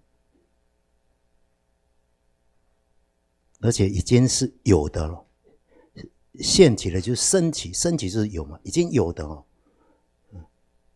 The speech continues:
就不能够转成无。就比如说已经有这个凡夫，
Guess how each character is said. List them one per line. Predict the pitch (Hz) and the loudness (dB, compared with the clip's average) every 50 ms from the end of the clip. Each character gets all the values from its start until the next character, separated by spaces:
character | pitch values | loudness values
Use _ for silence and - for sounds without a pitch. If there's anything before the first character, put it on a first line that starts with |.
| _ _ | _ _
就 | - 131 | -4 0
不 | - - 123 | 2 4 4
能 | 110 110 | 4 4
够 | 120 110 | 0 -2
转 | 98 - 87 82 | -4 -4 -4 -4
成 | 78 82 85 95 | -4 -6 -8 -8
无。 | 90 76 76 82 - _ _ _ - | -10 -12 -16 -18 -20 _ _ _ -10
就 | - 165 180 - _ _ _ _ _ _ _ | -8 -8 -8 -10 _ _ _ _ _ _ _
比 | 127 | -6
如 | 117 | -4
说 | 104 120 113 - - | -4 -4 -8 -8 -8
已 | 123 107 | -8 -2
经 | - 175 175 170 | 0 0 2 2
有 | 143 110 87 92 92 | 0 0 0 0 -2
这 | - 123 | -2 -2
个 | 123 | -2
凡 | 113 - 95 92 101 | -2 -4 -4 -6 -4
夫， | 95 101 104 | -6 -8 -10